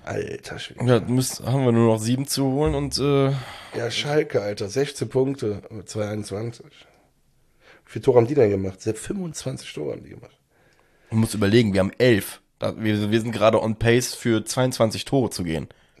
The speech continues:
Speaker 1: Geil.
Speaker 2: Ne, also
Speaker 1: Weil das wollte ich nämlich ursprünglich gucken. Danach hatte ich ursprünglich gegoogelt, gerade während du geredet hast.
Speaker 2: Ach so. Ja, wir sind ja
Speaker 1: Soll ich dir die Hand schütteln? Hier, Hand geschüttelt.
Speaker 2: Ja.
Speaker 1: Wir haben den Negativrekord von Tasmania bei T B Berlin haben wir schon.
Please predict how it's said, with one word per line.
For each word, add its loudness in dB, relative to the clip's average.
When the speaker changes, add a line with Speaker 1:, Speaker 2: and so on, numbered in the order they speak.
Speaker 1:
Geil. -2
Speaker 2:
Ne, 2
also 4
Speaker 1:
Weil 8
das 4
wollte 8
ich -2
nämlich 2
ursprünglich -2
gucken. -6
Danach 0
hatte -2
ich -10
ursprünglich -4
gegoogelt, -4
gerade 0
während 4
du -2
geredet -2
hast. -2
Speaker 2:
Ach -2
so. 4
Ja, 4
wir 2
sind 2
ja 6
Speaker 1:
Soll 2
ich -2
dir 0
die 2
Hand 4
schütteln? 2
Hier, 4
Hand 0
geschüttelt. -4
Speaker 2:
Ja. 0
Speaker 1:
Wir 4
haben 4
den 4
Negativrekord 4
von 2
Tasmania 6
bei 2
T 0
B 0
Berlin 2
haben 2
wir 4
schon. -4